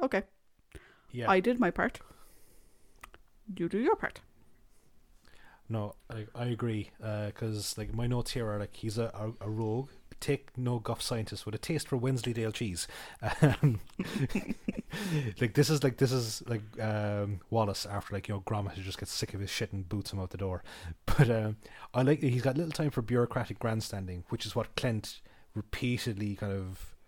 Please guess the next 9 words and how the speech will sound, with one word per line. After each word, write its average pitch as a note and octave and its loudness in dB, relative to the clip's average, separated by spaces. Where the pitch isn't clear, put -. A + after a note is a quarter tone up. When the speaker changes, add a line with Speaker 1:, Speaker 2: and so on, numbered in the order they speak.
Speaker 2:
is A2+ -2
guilty B2+ 4
of F2+ -4
throughout G#2+ 0
the - -8
story. F#2+ -6
Speaker 1:
Mm. F3+ -2
Speaker 2:
But A#2 4
ev-, C#3 4